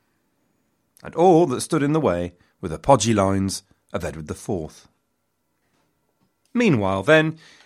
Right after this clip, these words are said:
you might be wondering about Henry and Jasper Tudor and how things are going with them. You might not, but you might be. Last thing we heard, Duke Francis of Brittany had them bottled up in a castle,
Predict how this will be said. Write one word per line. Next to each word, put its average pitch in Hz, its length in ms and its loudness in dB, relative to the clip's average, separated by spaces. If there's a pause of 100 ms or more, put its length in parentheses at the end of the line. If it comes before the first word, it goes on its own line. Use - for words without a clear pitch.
(160)
you 214 80 2
might 131 220 6
be 110 80 0
wondering 120 420 2
about 117 300 2
Henry 107 500 -2
and 127 160 -2
Jasper - 380 -2
Tudor 107 540 -4 (320)
and 220 100 -2
how 135 180 6
things 98 300 -2
are 110 60 -2
going 101 280 0
with 110 120 2
them. 92 320 -2 (1040)
You 214 100 2
might 113 160 4
not, 170 300 2 (340)
but 277 100 -4
you 262 120 0
might 226 400 4
be. 76 220 -14 (1900)
Last 180 280 8
thing 104 280 0
we 202 160 4
heard, 123 320 4 (320)
Duke 208 280 2
Francis 160 520 4
of - 100 -8
Brittany 147 360 2
had 117 200 0
them 117 240 2
bottled 147 320 2
up 110 140 -2
in 76 80 -8
a - 40 -12
castle, 143 540 4